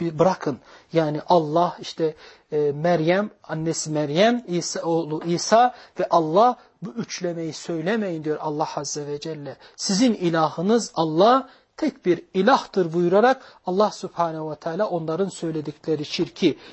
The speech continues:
iptal edip Allah Azze ve Celle'nin bir tek ilah olduğunu söylüyor Allah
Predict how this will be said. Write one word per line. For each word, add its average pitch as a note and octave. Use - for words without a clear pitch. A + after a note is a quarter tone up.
iptal F#3+
edip G#3
Allah E3+
Azze D3+
ve D3+
Celle'nin F#3
bir G#3
tek -
ilah F3+
olduğunu D#3+
söylüyor D#3+
Allah D3+